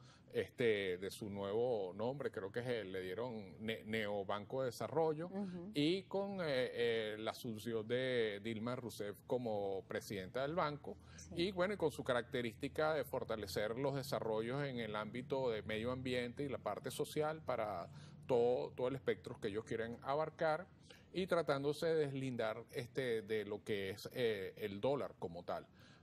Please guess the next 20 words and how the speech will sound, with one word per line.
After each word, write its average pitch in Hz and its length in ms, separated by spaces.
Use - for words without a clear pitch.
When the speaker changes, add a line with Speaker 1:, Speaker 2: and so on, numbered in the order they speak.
Speaker 1:
Ahora 156 260
bien, 117 300
yo 113 120
creo 180 160
que 190 100
más 135 220
allá 143 480
de 131 160
todas 123 260
estas 151 180
aproximaciones 113 800
de 143 80
carácter 113 400
político, 139 540
yo 123 100
creo 131 200
que 151 60
está 135 180
el 127 100
tema 135 400